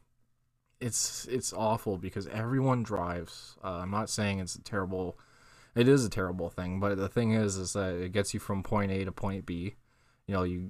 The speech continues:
gas up in the morning, go to work. You need your car to go to work, and I understand that. But I feel like they should pass the law for the, the electric, uh, ele-, ele-, electric cars. <laughs> Sorry.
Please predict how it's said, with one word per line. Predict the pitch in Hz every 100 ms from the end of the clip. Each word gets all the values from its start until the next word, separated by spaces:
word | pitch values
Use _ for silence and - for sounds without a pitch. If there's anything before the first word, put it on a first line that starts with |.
| -
gas | 107 98 92
up | 101 92
in | 101
the |
morning, | 92 98 95 95
go | 98
to | 95
work. | 90 92 95 -
You | 101
need | 117 113
your | 101
car | - 107 98
to | 90
go | 95 90
to | 90
work, | 98 92 95
and | 87
I |
understand | 95 92 - 104 98 90
that. | 87 98 - _ _ - _ -
But | 107
I | 107
feel | 110 135
like | 135 135 - -
they | 110
should | - 101
pass | - 110 107 -
the | 120
law | 107 98 95 95 92 - - _ -
for | - 98
the, | 92 98
the | 101
electric, | 98 95 - 117 - -
uh, | 98 92
ele-, | 92 107 123
ele-, | 120 110
electric | 95 98 113 127 - 135
cars. | - 135 123 - - - -
<laughs> |
Sorry. | - - 135